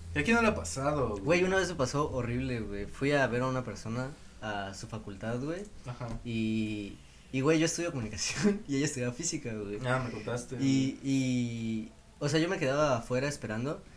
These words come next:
Speaker 2: y en una de esas entré a la clase, ¿no? O sea, porque dije, pues, a ver, ¿no? ¿Qué hay?
Speaker 1: Ujú.
Speaker 2: Y, pues, me tocó, desafortunadamente, sentarme hasta adelante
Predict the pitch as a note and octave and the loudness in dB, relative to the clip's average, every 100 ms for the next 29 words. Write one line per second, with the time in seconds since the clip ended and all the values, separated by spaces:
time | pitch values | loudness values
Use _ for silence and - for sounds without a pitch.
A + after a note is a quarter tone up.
0 | - - B2 A#2+ A#2 A#2 C#3 B2 - C#3 | -20 -8 -2 0 0 -2 0 -2 -2 -4
1 | C3 - - - A#2 A2 A2+ B2+ G#2+ A2 | -6 -10 -14 -10 -8 -4 0 0 -2 -2
2 | A#2 - A2+ G#2+ B2 A#2+ G#2 G#2 A2 A2 | -2 -2 -6 -6 -6 -6 -8 -6 -6 -8
3 | A#2 A2 - A2+ E3 C#3 B2+ D#3 C3 B2+ | -10 -12 -10 -6 -6 -6 -8 -10 -10 -10
4 | C3 - A#2+ A#2+ B2+ - B2+ B2+ A#2+ B2+ | -10 -8 -8 -8 -12 -2 0 2 2 0
5 | B2 B2 B2 C#3 D#3 D#3+ C#3+ B2+ A2 A#2 | 0 0 0 0 0 0 -2 -2 -2 -2
6 | B2 C3+ A2+ A2+ B2+ B2+ G2 F#2+ A2 C3 | -2 -2 -4 -4 -4 -4 -8 -6 -6 -4
7 | E3+ | -6